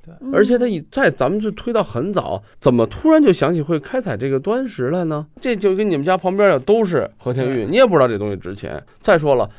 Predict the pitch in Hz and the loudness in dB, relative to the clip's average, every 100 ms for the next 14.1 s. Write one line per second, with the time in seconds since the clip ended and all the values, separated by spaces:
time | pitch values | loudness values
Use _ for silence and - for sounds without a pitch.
0 | - - 208 - - 107 139 165 160 101 | -18 -4 -4 -2 -8 -6 -6 -4 -8 -6
1 | 65 57 101 170 180 175 131 180 170 170 | -6 -6 -2 -2 0 -2 -2 -2 -2 -2
2 | - 175 120 - _ 175 185 196 185 190 | -2 -2 -4 -12 _ 0 2 2 0 0
3 | 185 156 107 98 104 143 143 113 90 139 | 2 4 4 2 2 2 2 -2 0 0
4 | 143 110 139 170 92 85 82 101 _ 180 | 0 -2 -4 -4 -6 -8 -12 -14 _ -4
5 | 170 135 80 143 113 98 - 110 - - | -2 -2 -2 -2 -4 -8 -8 -10 -12 -14
6 | 71 73 - _ _ 240 214 185 180 180 | -12 -12 -14 _ _ 0 0 0 -4 -6
7 | 233 - 190 - 208 156 170 175 165 156 | -6 -6 -4 0 2 4 6 6 6 4
8 | 190 226 220 180 202 202 170 175 196 220 | 4 6 6 6 6 4 4 2 2 2
9 | 208 208 - 151 131 123 143 180 - - | 2 -2 0 4 6 6 2 0 -6 -6
10 | - 202 180 127 117 156 160 127 107 147 | 0 2 2 2 0 2 2 2 2 0
11 | 139 123 147 180 175 156 139 113 123 110 | 0 -2 0 0 0 -2 -2 -4 -4 -4
12 | 143 156 117 135 135 107 101 - 220 170 | -4 -4 -4 -6 -6 -6 -6 -6 -6 -6
13 | - 190 160 185 170 185 147 175 156 127 | -4 -4 -4 -6 -6 -6 -8 -10 -8 -10